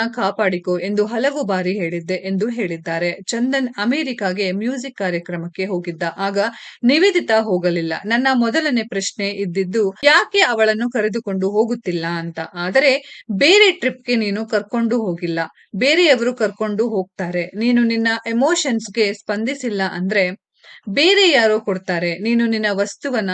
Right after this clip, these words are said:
ಕಾಪಾಡಿಕೋ" ಅಂತ ಅನೇಕ ಬಾರಿ ಹೇಳಿದ್ದೇನೆ ಎಂದು ಪ್ರಶಾಂತ್ ಸಂಬರ್ಗಿ ಹೇಳಿದ್ದಾರೆ.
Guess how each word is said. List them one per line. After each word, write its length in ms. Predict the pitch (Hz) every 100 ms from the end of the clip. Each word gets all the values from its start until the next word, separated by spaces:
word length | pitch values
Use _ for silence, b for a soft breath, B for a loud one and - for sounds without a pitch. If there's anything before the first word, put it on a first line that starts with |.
| 190
ಕಾಪಾಡಿಕೋ" 720 | 233 240 - 233 180 175 175
ಅಂತ 340 | 165 175 185 214 190
ಅನೇಕ 420 | 180 233 311 320 247
ಬಾರಿ 320 | 185 165 175
ಹೇಳಿದ್ದೇನೆ 580 | 185 180 175 170 175 180
ಎಂದು 300 | 180 185 185
ಪ್ರಶಾಂತ್ 500 | 180 196 - 254 277
ಸಂಬರ್ಗಿ 600 | 220 185 165 170 190 -
ಹೇಳಿದ್ದಾರೆ. 640 | 294 302 190 170 170 170